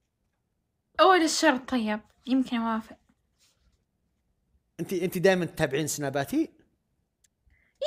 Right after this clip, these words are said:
Speaker 1: يعني لو كذا فاضية، بس ساعات أقريهم بصراحة، لأنهم يكونوا كتير يعني. <laughs>
Speaker 2: كيف يعني ت-، ت-، تقرينهم؟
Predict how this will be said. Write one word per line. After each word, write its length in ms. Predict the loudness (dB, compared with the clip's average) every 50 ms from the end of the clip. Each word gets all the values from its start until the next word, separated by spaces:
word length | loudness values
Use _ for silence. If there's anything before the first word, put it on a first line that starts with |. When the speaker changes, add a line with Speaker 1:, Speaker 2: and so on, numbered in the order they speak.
| 4 6 6
Speaker 1:
يعني 320 | 6 6 4 4 2 4 4
لو 320 | 4 4 4 2 0 -2
كذا 300 | -4 -4 -4 -2 0 0
فاضية، 520 | -2 2 4 8 8 10 10 8 6 2 0
بس 120 | -2 -2
ساعات 400 | -2 2 6 8 8 8 8 6
أقريهم 600 | 2 4 4 4 4 4 2 2 2 2 4 2
بصراحة، 420 | 0 2 4 6 6 6 6 4
لأنهم 300 | 2 0 0 0 -2 -4
يكونوا 360 | -4 -4 -4 -4 -2 -2 -4 -4
كتير 400 | -8 -6 -4 -2 -2 -2 -2 -4
يعني. 300 | -8 -6 -2 -2 -2 -2
<laughs> 540 | -4 -8 -10 -14 -16 -18 -20 -20 -20 -6
Speaker 2:
كيف 160 | -4 -4 0 0
يعني 320 | 0 0 0 0 -4 -6
ت-، 140 | -8 -10 -12
ت-، 360 | -12 -12 -12 -14 -12 -12 -4
تقرينهم؟ 580 | -2 -2 -2 0 -2 -4 -4 -6 -8 -10 -12